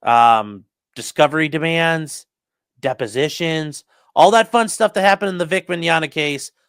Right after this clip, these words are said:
all those things we watch, that stuff's gonna happen. So that's option one for Nick.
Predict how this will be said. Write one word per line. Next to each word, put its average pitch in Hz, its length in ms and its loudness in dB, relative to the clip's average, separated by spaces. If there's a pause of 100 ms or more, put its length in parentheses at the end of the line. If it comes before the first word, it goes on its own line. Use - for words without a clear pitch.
all 147 160 2
those 156 180 -2
things 156 200 -6
we 147 100 -4
watch, 139 600 2 (1300)
that 135 200 0
stuff's - 240 -4
gonna 139 180 -2
happen. 120 380 -2 (1500)
So 123 260 -2
that's 170 280 2
option 185 340 0
one 143 180 -2
for 107 160 -14
Nick. - 380 -16